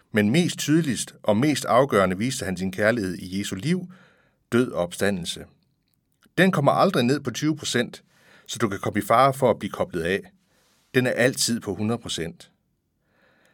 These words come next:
Apostlen Paulus skriver i sit første brev til de kristne i Korinth i kapitel tretten, vers otte, at kærligheden hører aldrig op.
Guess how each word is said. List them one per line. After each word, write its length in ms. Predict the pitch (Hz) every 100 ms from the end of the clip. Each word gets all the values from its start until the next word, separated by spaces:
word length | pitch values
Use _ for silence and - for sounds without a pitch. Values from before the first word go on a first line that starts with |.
| _ -
Apostlen 480 | - 120 143 117
Paulus 360 | 107 117 151 135
skriver 260 | 139 147 120
i 40 |
sit 160 | 113 -
første 300 | 127 143 113
brev 260 | 127 131
til 140 | - 107
de 60 |
kristne 360 | - 127 135 110
i 40 |
Korinth 440 | 101 104 143 139 - - -
i 40 |
kapitel 380 | - - 104 92
tretten, 380 | - 131 135 113
vers 180 | 98 -
otte, 360 | 123 151 151 - _ _ _ _ _ _ _ _ _ -
at 160 | 120
kærligheden 600 | - 156 202 165 120 95
hører 220 | 92 107
aldrig 380 | 85 98 - 101
op. 240 | 85 87